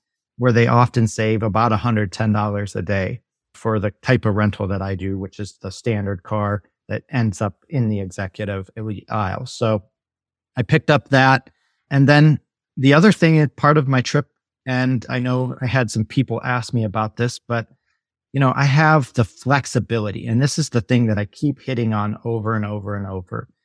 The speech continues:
Why do I love miles and points? Suite upgrades are awesome. Airline status and upgrades are awesome. You know, driving a, a Benz or a Be-, Beamer or something like that, that's really cool.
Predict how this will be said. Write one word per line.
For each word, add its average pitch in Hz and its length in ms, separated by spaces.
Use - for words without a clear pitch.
Why 127 320
do 147 140
I 135 60
love 123 240
miles 113 340
and 110 100
points? - 400
Suite 135 240
upgrades 110 440
are 95 140
awesome. - 460
Airline 117 500
status 113 440
and 113 120
upgrades 104 440
are 98 140
awesome. 113 460
You - 80
know, 113 180
driving 117 360
a, 110 260
a 127 100
Benz 113 600
or 110 320
a 107 80
Be-, 110 300
Beamer 107 460
or 101 60
something 123 360
like 113 220
that, 104 200
that's - 260
really 107 220
cool. 104 400